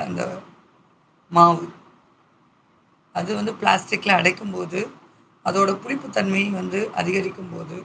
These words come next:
அதுல நிறைய நோய் வரத்துக்கு காரணமா இருக்கு அப்படிங்கிறது தான்.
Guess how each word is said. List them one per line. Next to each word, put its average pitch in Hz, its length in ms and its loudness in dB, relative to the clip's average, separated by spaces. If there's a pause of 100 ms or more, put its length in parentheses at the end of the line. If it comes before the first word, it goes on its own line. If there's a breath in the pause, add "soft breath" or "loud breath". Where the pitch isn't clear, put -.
அதுல 170 340 -2 (1040)
நிறைய 190 400 2
நோய் 190 320 -4
வரத்துக்கு - 580 -8
காரணமா 85 500 2
இருக்கு - 320 -14 (320)
அப்படிங்கிறது - 460 -12
தான். - 180 -6